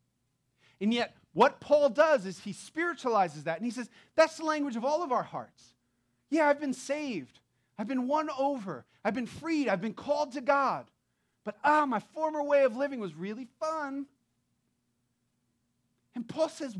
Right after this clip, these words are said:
"Was it? Was it? Look around you.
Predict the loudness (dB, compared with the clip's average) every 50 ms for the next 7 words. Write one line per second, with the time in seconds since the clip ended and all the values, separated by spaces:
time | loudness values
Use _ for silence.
0 | -10 -10 -10 -10 -8 -8 -8 -8 -8 -8 -8 -10 _ _ _ _ _ _ _ _
1 | _ _ _ _ _ _ _ _ _ _ _ _ _ _ _ _ -8 -6 -6 -6
2 | -6 -10 -12 -10 -12 -10 -10 -10 -10 -6 -6 -6 -6 -4 -4 -4 -6 -6 -8 -10
3 | -14 -16 -20